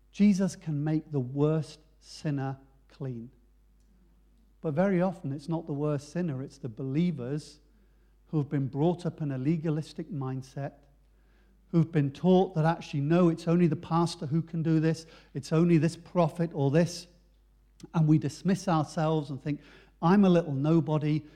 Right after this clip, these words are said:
Well, I'm saying to you this morning, you are somebody. You are a son of God. And creation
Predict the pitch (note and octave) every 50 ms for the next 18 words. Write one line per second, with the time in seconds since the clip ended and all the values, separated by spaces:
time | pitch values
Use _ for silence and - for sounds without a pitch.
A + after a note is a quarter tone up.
0 | - _ - D#3+ D3+ D3 D#3 D3 - - F#3+ G#3 G#3 F#3+ - - F#3 E3 C#3+ D#3
1 | - - - E3+ F3 F3+ F3+ D3+ C3 C3 B2+ C#3 F#3 F#3+ F#3+ F3 E3 D3+ - -
2 | - - F3+ F#3 E3+ D3 B2+ C3 C3+ E3+ G#3+ - F3 E3+ E3+ C3+ A#2 - - -
3 | - - - F#3 F3 F3 F#3 F3+ - - - - _ - - D3+ C3+ B2+ - B3
4 | F#3 F3+ F3+ B2 A2+ - - - _ _ _ _ _ _ _ _ _ _ _ _
5 | _ _ _ _ _ _ _ _ _ _ _ _ _ _ _ - E3 F3+ F#3+ F#3
6 | F#3 - - - F#3+ F#3 F#3 G3 G#3+ C4+ A#3+ - - - - D3+ B2+ C3 C#3+ D#3+
7 | E3+ -